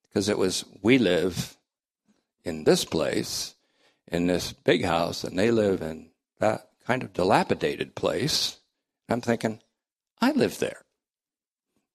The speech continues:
So it was personal. But that was the attitude that was there, and I went, "Eh, gee, I don't really, I think I'll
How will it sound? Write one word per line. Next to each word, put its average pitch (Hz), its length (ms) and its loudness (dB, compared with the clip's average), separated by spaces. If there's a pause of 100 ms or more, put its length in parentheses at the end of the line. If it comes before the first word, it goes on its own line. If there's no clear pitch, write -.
(640)
So - 140 -6
it - 20 0
was - 140 -10
personal. - 600 0 (2750)
But 175 180 4
that 208 200 8
was 180 200 4
the 175 200 4
attitude 220 640 6
that 135 100 4
was 120 140 0
there, 139 100 4
and 127 80 4
I 123 60 2
went, 120 200 -4
"Eh, 185 480 0
gee, 147 200 -2
I 143 60 0
don't 190 220 -6
really, 104 520 -4
I - 180 -12
think - 260 -16
I'll 98 320 -4